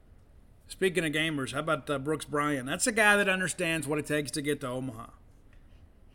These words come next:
And I, I'll be honest with you guys, too, like, when, um, when Brooks and I have conversations about stuff, I listen to him.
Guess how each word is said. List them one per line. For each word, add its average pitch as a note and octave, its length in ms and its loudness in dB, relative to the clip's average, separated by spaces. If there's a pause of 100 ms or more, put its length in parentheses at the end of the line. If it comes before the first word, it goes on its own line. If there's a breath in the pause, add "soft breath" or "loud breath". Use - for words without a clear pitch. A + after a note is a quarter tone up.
(760)
And D#3+ 140 -4
I, F#3 180 2
I'll G#3 100 2
be A#3 140 0
honest A3 240 0
with E3 80 -4
you C#3+ 80 0
guys, C3+ 260 -2
too, D3+ 220 0
like, C3 200 -2 (100)
when, C#3 320 -2
um, A#2+ 340 -6 (920 soft breath)
when D3 140 -2
Brooks G#3 360 2
and F#3 100 -2
I E3 180 2
have D#3 220 0
conversations C3 880 -2
about A#2+ 280 -8
stuff, - 480 -10 (1300)
I D#3+ 160 2
listen F#3+ 480 2
to C3+ 160 -4
him. A#2 260 -6